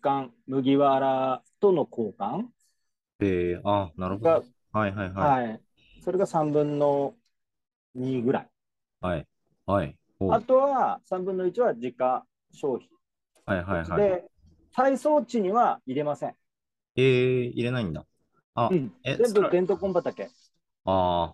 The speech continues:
Speaker 2: ー、デントコン作れるんですね、そっちでも。そんなに北でも。
Speaker 1: デントコン。
Speaker 2: <laughs> そっか。
Speaker 1: うんとね、うちは北限じゃないんだよね、全然。
Speaker 2: まだ。
Speaker 1: うん。
Speaker 2: <laughs> えー。
Speaker 1: 多分ね、紋別、
Speaker 2: はい。
Speaker 1: おこ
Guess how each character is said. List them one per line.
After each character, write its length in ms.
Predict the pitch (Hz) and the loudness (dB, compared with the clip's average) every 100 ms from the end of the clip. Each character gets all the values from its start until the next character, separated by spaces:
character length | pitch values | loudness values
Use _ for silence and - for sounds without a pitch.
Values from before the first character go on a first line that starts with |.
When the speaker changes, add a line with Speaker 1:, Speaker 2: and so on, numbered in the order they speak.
| _ 87 | _ -4
Speaker 2:
ー、 20 | |
デ 120 | 107 | -4
ン 40 | |
ト 80 | 110 | 0
コ 120 | 113 | -2
ン 100 | 95 | -2
作 140 | - 139 | 2 4
れ 100 | 135 | 4
る 100 | 113 | 2
ん 60 | |
で 20 | - | 0
す 100 | 92 | -4
ね、 120 | 95 | -4
そ 120 | 95 | -4
っ 40 | |
ち 100 | - | 0
で 60 | 104 | 0
も。 240 | 87 82 - - _ | 0 -6 -10 -20 _
そ 140 | - 147 | 0 2
ん 60 | |
な 60 | 156 | 4
に 140 | 156 | 4
北 200 | 135 143 | 4 4
で 100 | 151 | 4
も。 20 | - | 2
Speaker 1:
デ 0 | |
ン 40 | |
ト 60 | - | -4
コ 80 | |
ン。 100 | - - - _ | -14 -16 -20 _
Speaker 2:
<laughs> 600 | - 220 - 233 208 214 - - - _ _ _ _ _ _ - | 2 4 6 6 8 6 4 -8 -14 _ _ _ _ _ _ -20
そ 260 | - 151 | -8 -6
っ 60 | 147 | -6
か。 360 | - 214 240 240 | -2 2 4 4
Speaker 1:
う 40 | |
ん 140 | 214 - _ | 2 -6 _
と 120 | 240 | 4
ね、 300 | 226 156 90 - _ _ _ _ _ _ | 4 2 0 -10 _ _ _ _ _ _
う 140 | 226 240 | -8 -8
ち 200 | - 302 | -6 0
は 180 | 311 - | 2 2
北 300 | 190 233 220 | -2 0 0
限 180 | 233 | 2
じ 80 | 220 | 2
ゃ 40 | 208 | 0
な 120 | 202 | -2
い 60 | |
ん 40 | 131 | -4
だ 80 | 92 | -8
よ 80 | |
ね、 220 | 95 98 - 110 | -10 -14 -14 -8
全 160 | 120 | -8
然。 80 | 104 | 0
Speaker 2:
ま 160 | 139 139 | 2 4
だ。 260 | 90 - - 139 202 214 156 - - | 2 -4 -4 2 4 4 4 2 2
Speaker 1:
う 80 | 185 | 4
ん。 140 | 139 - - | 2 -2 -14
Speaker 2:
<laughs> 200 | _ _ | _ _
え 520 | 135 147 147 147 147 | -6 -4 -4 -6 -8
ー。 20 | - _ _ - _ _ _ _ _ _ | -16 _ _ -20 _ _ _ _ _ _
Speaker 1:
多 100 | 269 | 2
分 160 | 262 160 | 4 2
ね、 180 | 104 _ | 0 _
紋 420 | 147 247 320 320 | 2 4 4 2
別、 400 | 226 139 - - _ _ _ _ _ | 2 0 -4 -18 _ _ _ _ _
Speaker 2:
は 260 | 107 104 151 | -2 0 0
い。 100 | - | 0
Speaker 1:
お 80 | |
こ 60 | 214 | -4